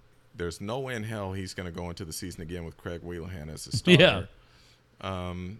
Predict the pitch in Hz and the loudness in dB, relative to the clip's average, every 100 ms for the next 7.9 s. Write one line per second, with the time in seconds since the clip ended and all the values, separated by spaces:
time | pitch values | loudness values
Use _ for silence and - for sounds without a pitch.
0 | - 104 117 120 120 113 - 147 - 131 | -6 -2 0 0 -2 -6 -8 -8 -6 -6
1 | 131 95 92 101 92 95 - 98 98 95 | -4 -4 -4 -6 -6 -4 -2 -2 -2 -6
2 | 95 104 117 123 - - - - - - | -8 -6 -6 -6 -10 -18 -20 -20 -20 -18
3 | - 160 147 135 151 95 95 98 147 - | -10 -8 -6 -4 -2 -2 -4 -4 -6 -6
4 | 92 90 98 92 120 139 98 104 104 160 | -8 -8 -8 -8 -8 -8 -6 -4 -6 -6
5 | 156 190 151 117 107 98 98 92 82 - | -8 -8 -6 -6 -4 -6 -8 -10 -8 -8
6 | 180 113 101 90 110 - 101 90 - - | -6 -8 -6 -6 -6 -6 -10 -10 -10 -10
7 | - - 90 90 - 135 - - | -10 -8 -6 -4 -6 -6 -8 -12